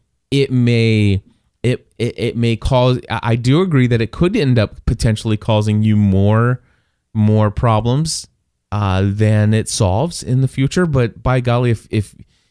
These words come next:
you know, we're talking about something so serious, I think that, um, the issue here is that, you know, so you may tarnish your, your reputation or your brand or something like that. Um, I, I can, for example,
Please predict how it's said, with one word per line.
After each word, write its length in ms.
you 80
know, 100
we're 120
talking 300
about 220
something 320
so 180
serious, 800
I 140
think 340
that, 300
um, 360
the 260
issue 360
here 380
is 360
that, 340
you 100
know, 300
so 380
you 220
may 180
tarnish 500
your, 340
your 180
reputation 880
or 140
your 200
brand 560
or 360
something 440
like 220
that. 520
Um, 460
I, 180
I 100
can, 240
for 140
example, 720